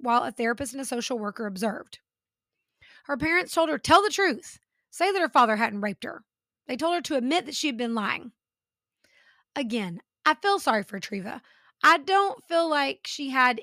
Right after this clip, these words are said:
any support at home, and she knew this. So she just figured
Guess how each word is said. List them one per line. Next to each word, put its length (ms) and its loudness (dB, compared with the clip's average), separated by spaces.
any 220 -4
support 380 -8
at 140 -10
home, 380 -8
and 160 -8
she 180 -6
knew 200 -2
this. 460 -4
So 640 0
she 200 -10
just 240 -8
figured 460 -2